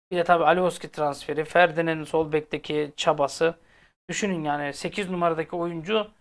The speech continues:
sol beke devşiriliyor. Senden daha iyi oynuyor diye bir utanç kaynağı.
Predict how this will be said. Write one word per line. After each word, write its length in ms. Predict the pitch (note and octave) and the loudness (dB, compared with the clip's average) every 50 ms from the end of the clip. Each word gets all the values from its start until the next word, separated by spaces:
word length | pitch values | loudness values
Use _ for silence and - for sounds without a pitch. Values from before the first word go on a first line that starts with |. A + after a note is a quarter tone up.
| _ _ _ _ _ _ _ _ _ _ _ - - | _ _ _ _ _ _ _ _ _ _ _ 2 6
sol 220 | G3+ G#3 G#3 F#3 | 6 6 8 6
beke 300 | G3+ F#3 - G#3 F#3+ D#3+ | 2 2 4 2 2 2
devşiriliyor. 880 | F3 D#3+ D3+ C#3+ - - D3+ D3 D3+ F3 G3 G#3+ G#3 - - - - _ _ _ _ _ _ _ _ _ _ _ _ _ _ _ _ _ _ _ _ _ _ _ _ _ | 2 -2 -2 -2 -4 -6 -8 -6 -2 2 2 2 2 0 -4 -12 -14 _ _ _ _ _ _ _ _ _ _ _ _ _ _ _ _ _ _ _ _ _ _ _ _ _
Senden 420 | - - G3 D#3+ D3 D3+ E3+ F3 E3 | -2 -2 -2 0 0 -2 -2 2 2
daha 200 | E3 D3+ E3 E3+ | 2 4 4 2
iyi 160 | D#3+ D3+ C#3+ | 2 0 -4
oynuyor 520 | C3+ C3 C3+ D#3+ F3+ F3 - - - - _ _ _ _ _ _ _ _ _ _ _ _ _ _ _ _ - | -6 -6 -4 -4 -4 -4 -4 -8 -18 -20 _ _ _ _ _ _ _ _ _ _ _ _ _ _ _ _ -12
diye 140 | D#3+ C#3+ C#3 | -12 -10 -8
bir 120 | D#3+ F3+ | -8 -8
utanç 380 | F#3 D#3+ - - E3 D#3 D3+ - | -10 -8 -4 -4 -2 -2 -4 -4
kaynağı. 400 | - C#3 C3 C3+ C3 C3 C#3 | -2 -2 -2 -2 -4 -8 -10